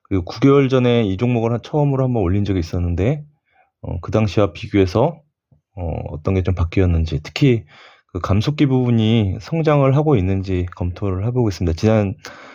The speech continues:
어, 이-, 작년 유월에 올렸을 때는 실질적으로는 감속기 부분이, 뭐, 한 십 퍼센트 미만으로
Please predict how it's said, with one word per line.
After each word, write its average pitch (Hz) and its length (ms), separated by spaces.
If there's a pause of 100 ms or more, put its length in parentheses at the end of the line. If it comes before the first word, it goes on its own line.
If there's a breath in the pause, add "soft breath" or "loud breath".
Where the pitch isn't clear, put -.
(180 loud breath)
어, 82 280 (120)
이-, 87 140 (100)
작년 113 400
유월에 110 560
올렸을 101 380
때는 101 340 (380 soft breath)
실질적으로는 143 680
감속기 107 500
부분이, 104 480 (340)
뭐, 90 220
한 98 60
십 - 200
퍼센트 147 340
미만으로 95 680